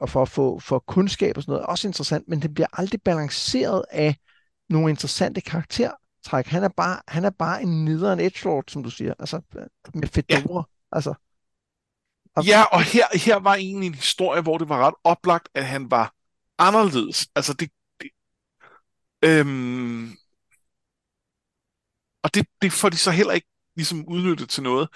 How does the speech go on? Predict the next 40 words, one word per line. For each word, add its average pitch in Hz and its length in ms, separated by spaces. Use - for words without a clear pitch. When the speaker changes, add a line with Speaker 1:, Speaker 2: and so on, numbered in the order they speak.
Speaker 2:
Og 156 100
for 190 100
eksempel 220 440
kunne 185 180
man 156 100
godt 180 160
have 214 60
forestillet 160 520
sig 156 80
en 170 60
eller 160 100
anden 160 80
situation, 143 540
hvor 151 180
han 147 120
den 156 240
morgen, 135 300
selv - 300
om 165 120
han 139 320
er, 135 280
har, 139 220
er, 151 100
er, 170 240
har 156 200
glemt, 190 260
hvad 151 140
der 160 80
er 160 40
foregået, 139 640
at 156 100
han 156 140
for - 140
eksempel - 760
var, 131 360
var 151 180
i, 180 180
var 180 220
anderledes 165 540
der, 110 200